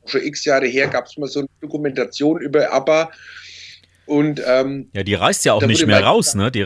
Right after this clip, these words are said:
Speaker 2: geht nicht mehr ins Ausland.
Speaker 1: Ja,
Speaker 2: Das
Speaker 1: genau. Also
Speaker 2: ja.
Speaker 1: die ist, da hat sich da ziemlich abgeschottet. Ähm, das, ähm, ja, so, so, so mit Erfolg umgehen, ist natürlich auch eine Geschichte. Und gleich in, im Zuge dessen, dieser Björn Ulvaeus,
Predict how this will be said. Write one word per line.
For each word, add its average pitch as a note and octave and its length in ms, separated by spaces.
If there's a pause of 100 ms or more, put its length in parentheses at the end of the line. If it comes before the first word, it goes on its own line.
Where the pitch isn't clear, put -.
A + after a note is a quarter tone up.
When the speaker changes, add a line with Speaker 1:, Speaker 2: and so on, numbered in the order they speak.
Speaker 2:
geht G#2+ 180
nicht A#2+ 160
mehr A#2 100
ins A2 120
Ausland. - 540 (340)
Speaker 1:
Ja, - 1000
Speaker 2:
Das C#3+ 120
Speaker 1:
genau. A#2+ 380
Also G#2+ 280
Speaker 2:
ja. G2 60
Speaker 1:
die D#3 300
ist, - 260
da C3+ 120
hat D3+ 180
sich D#3+ 180
da D3 200
ziemlich E3+ 340
abgeschottet. F3 680 (480)
Ähm, C#3+ 460 (200)
das, D3 460
ähm, C#3 500 (180)
ja, C#3 260
so, E3 180
so, D3 180
so C3+ 480 (200)
mit D3 160
Erfolg C3 320
umgehen, E3 340
ist C#3+ 120
natürlich D3 380
auch E3 220
eine D3+ 100
Geschichte. C#3+ 440
Und D3 180
gleich D3+ 320
in, D#3 160
im C#3+ 220
Zuge D#3+ 280
dessen, D3+ 360
dieser D3+ 280
Björn D3 460
Ulvaeus, C#3+ 1000